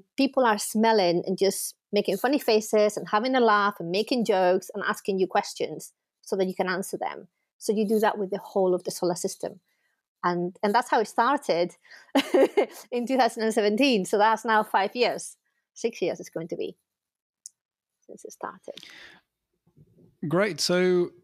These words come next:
Speaker 2: I-, I'm very interested by, um, by, by this thing about sort of teaching kids about, uh, smells. Um, do you think maybe we,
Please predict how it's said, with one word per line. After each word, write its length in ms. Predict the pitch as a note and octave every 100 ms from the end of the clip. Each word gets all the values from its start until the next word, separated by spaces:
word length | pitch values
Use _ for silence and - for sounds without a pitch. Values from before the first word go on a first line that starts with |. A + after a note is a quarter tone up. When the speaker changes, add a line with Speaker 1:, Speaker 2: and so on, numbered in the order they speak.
| _ _ _ _ _ -
Speaker 2:
I-, 120 | F3+
I'm 180 | F3+ E3
very 220 | G3 F3
interested 460 | E3 D#3 C3+ B2 A2+
by, 280 | A#2+ A#2+ A#2+
um, 600 | A#2+ A#2 A#2 A#2 A2+ A#2+ _
by, 540 | B2 A#2 A2+ A2 A2+ - _ _
by 160 | A#2+ A#2
this 360 | A#2 A2 - - -
thing 160 | B2+
about 160 | A#2+ B2+
sort 80 | A#2+
of 60 |
teaching 460 | B2+ B2+ A#2+ A#2 A#2 _
kids 280 | - B2+ A2+
about, 380 | A2+ A2+ A2+ B2+
uh, 340 | A#2 A2 A2 - - - -
smells. 600 | - - C#3 B2 G#2 -
Um, 320 | B2+ B2+ B2
do 100 | D#3
you 40 | E3+
think 140 | G#3+
maybe 200 | G#3 F#3+
we, 760 | F3 E3+ D#3+ D#3 C#3+ C3+ C3